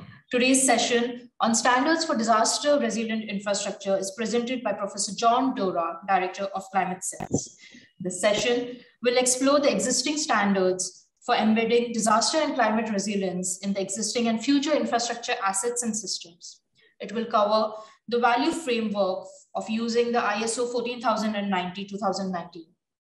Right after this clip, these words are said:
In case you have any questions during the sessions, please feel free to write them in the Q and A feature and not in the chat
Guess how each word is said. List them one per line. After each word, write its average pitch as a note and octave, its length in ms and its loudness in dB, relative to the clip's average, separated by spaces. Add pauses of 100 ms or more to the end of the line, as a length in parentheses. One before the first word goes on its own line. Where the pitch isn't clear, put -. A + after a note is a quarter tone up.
(320)
In A#3+ 120 -2
case F4 240 4
you F4 100 4
have A#3 200 6
any A#3 200 2
questions G#3 580 2
during F#3+ 280 0
the F3+ 80 0
sessions, F3+ 760 -4 (120)
please D#4+ 240 4
feel C4+ 220 2
free A#3+ 260 0
to A#3+ 80 2
write F#3+ 280 2
them G3 140 2
in G3 60 0
the G3+ 120 -4
Q B3+ 200 -2
and B3 120 2
A A#3+ 100 2
feature G#3 500 -6
and G3+ 260 0
not A#3+ 200 4
in B3+ 100 0
the A#3+ 80 -4
chat F3 300 -4